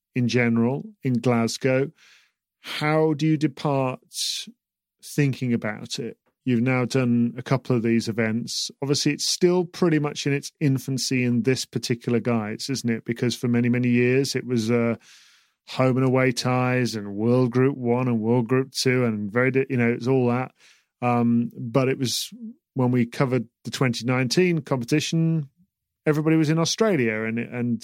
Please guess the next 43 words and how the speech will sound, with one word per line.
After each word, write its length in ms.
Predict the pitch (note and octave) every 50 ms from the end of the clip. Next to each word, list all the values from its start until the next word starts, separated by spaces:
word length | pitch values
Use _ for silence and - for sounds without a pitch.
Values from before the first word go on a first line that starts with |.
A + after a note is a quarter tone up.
| -
uh, 60 | - B2
it 220 | A#2+ A#2+ A#2+ -
was 120 | - A#2
a, 40 | B2
an 480 | B2 A#2+ A#2+ A#2 - - B2 B2 - -
incredible 1000 | - C3 C3 C3 B2+ B2+ B2 A#2 - - - G3+ A3+ A#3 G3+ G3 G3+ G3+ F3+ E3+ E3+
atmosphere 720 | F#3 G#3 G3+ G#3 D#3+ - - - D#3+ D#3 D3+ D3+ D3+ C#3+ - - - - - _ _ _ _ -
of 360 | C3+ C3+ C3+ B2+ A#2+ - - -
Australia 540 | - C3 - - - C#3+ C3+ C3 B2+ C3 B2+
playing 320 | B2 - - B2+ B2+ B2 A#2+
at 120 | B2 -
home. 300 | - C3+ C3 B2 A#2+ A2
They 80 | A2+ A2+
lost, 480 | A2+ B2 C#3 D3 D#3 - - - -
but 120 | - B2 A#2+
it 80 | -
was 100 | - A2+
an 80 | A2+ B2
amazing 400 | A#2 A#2+ B2 A#2+ A#2 A2 A#2+ A#2+
occasion. 640 | A#2 A#2 - D3 C#3+ C3+ B2 A2+ - B2+ B2 A#2+ - _ _ _ _ _
But 120 | - D#3+
it 80 | E3 D3+
was 180 | D#3+ E3 C#3+
just 240 | - - D3 C3 -
two 180 | - - C#3 C3+
teams 540 | - - C#3 C3+ C3+ C3 B2+ B2+ A#2 - - _ _ _ _ _ _ _ _
for 380 | - - - C#3+ C#3 C#3 C3+ B2+
the 100 | B2+ A#2+
final 460 | - - C#3+ B2+ B2+ B2+ B2+ B2 A#2
weekend, 440 | A#2 B2+ B2 A#2 - C#3 C3 A#2 A2+
whereas 320 | A#2 A#2 A#2 A#2+ A2+ A#2
this 260 | B2+ C#3+ C#3+ - -
is, 380 | C#3 C3+ C3 B2 A#2 A2+ - - - _ _ _ _ _ _
as 120 | - C3 -
Billie 240 | - C#3+ B2+ C3 B2+
Jean 300 | A#2+ D#3+ F3 F3 E3 C#3
was 140 | C3 A#2
saying 460 | - - C#3 C3 B2+ B2 A#2+ A#2+ A#2+ A#2 - B2+
on 240 | B2 B2 A#2+ A#2+ A#2+
the 60 | A#2
show 440 | A#2 - C#3+ C3+ B2 A#2+ A#2 A#2 A#2
last 300 | B2 B2+ A#2+ A#2 - -
night, 260 | D3+ C3+ B2 B2 A#2+